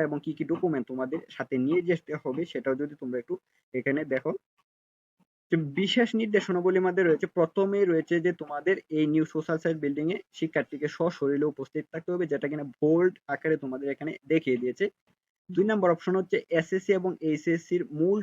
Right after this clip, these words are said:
ট্রান্সক্রিপ্ট তোমাদের সাথে নিয়ে আসতে হবে। তো এটা নিয়ে আসলে তিন নাম্বার হচ্ছে যে ভর্তির জন্য ফি বাবদ এবার সতেরো হাজার টাকা ধরা হয়েছে,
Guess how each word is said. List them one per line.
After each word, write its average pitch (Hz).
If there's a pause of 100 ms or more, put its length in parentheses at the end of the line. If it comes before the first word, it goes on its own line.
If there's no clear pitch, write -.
ট্রান্সক্রিপ্ট 165
তোমাদের 143
সাথে 160
নিয়ে 117
আসতে -
হবে। 113 (1120)
তো - (180)
এটা 175
নিয়ে 208
আসলে 208 (100)
তিন 240 (100)
নাম্বার 208
হচ্ছে 214
যে 202 (120)
ভর্তির 165
জন্য 180 (200)
ফি 147 (180)
বাবদ 165 (160)
এবার 143
সতেরো 151
হাজার 127
টাকা 139 (100)
ধরা 127
হয়েছে, 117